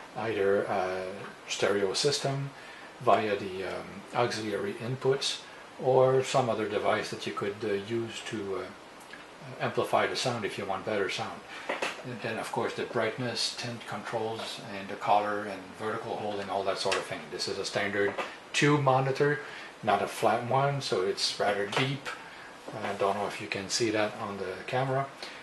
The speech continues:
And the switch to turn on the computer is on this side.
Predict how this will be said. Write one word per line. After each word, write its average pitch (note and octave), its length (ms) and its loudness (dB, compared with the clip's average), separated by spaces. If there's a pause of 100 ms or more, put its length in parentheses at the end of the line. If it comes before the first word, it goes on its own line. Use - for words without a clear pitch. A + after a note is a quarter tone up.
(140)
And C3 300 0
the B2+ 80 4
switch C#3+ 400 2
to B2+ 80 -2
turn C3+ 240 0
on B2 140 0
the A#2+ 60 0
computer B2+ 420 2
is A#2 100 4
on G#2+ 180 -4
this A#2+ 180 4
side. - 280 0